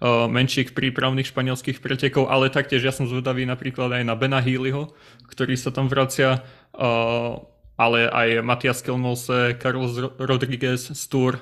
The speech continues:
Michael Woods, ktorému by to mohlo sedieť také strmé sklony, alebo Pejo Bilbao. Takže to je asi San Sebastian.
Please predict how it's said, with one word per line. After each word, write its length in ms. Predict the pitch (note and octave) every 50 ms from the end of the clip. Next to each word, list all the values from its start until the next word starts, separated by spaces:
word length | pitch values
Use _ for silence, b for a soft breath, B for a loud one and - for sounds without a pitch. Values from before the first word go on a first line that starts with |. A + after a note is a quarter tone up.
| -
Michael 320 | B2+ B2+ B2+ - C#3+ C3+ B2
Woods, 260 | C3 C3+ C3 B2 -
ktorému 400 | - - C3+ C3 B2+ B2+ C3 B2+ A#2+
by 60 | C3 B2
to 100 | B2+ C3
mohlo 240 | B2+ B2+ B2 C3 C3
sedieť 380 | - - C3+ - B2+ - B2+
také 120 | B2+ - C3
strmé 320 | - - C#3 C3 C3 B2+ B2+
sklony, 480 | - - C#3 C3 B2+ B2+ C3 B2 B2+ B B B B B B -
alebo 720 | - - A2+ A2+ A#2 A2+ A#2 B2+ B2 A#2+ A#2+ A#2+ A#2 A#2+ -
Pejo 220 | B2 A#2+ A#2+ A#2
Bilbao. 560 | A2+ B2+ B2 A#2 A2+ A#2 A2+ A2+ A#2 A2 - - -
Takže 640 | B2 A2+ - - B2 B2 A#2 A2+ A#2 B2 B2 B2 - - - _ _ _ _ _ _ _ _ -
to 100 | B2 A#2+
je 80 | A#2
asi 380 | A2+ A2+ A#2 A#2 - - B2+ A#2+ A#2 A2+ A2 - -
San 240 | - - A#2+ A2+ G#2+
Sebastian. 560 | - A#2 A2+ A#2+ A#2+ - - A#2+ A#2+ B2 A#2+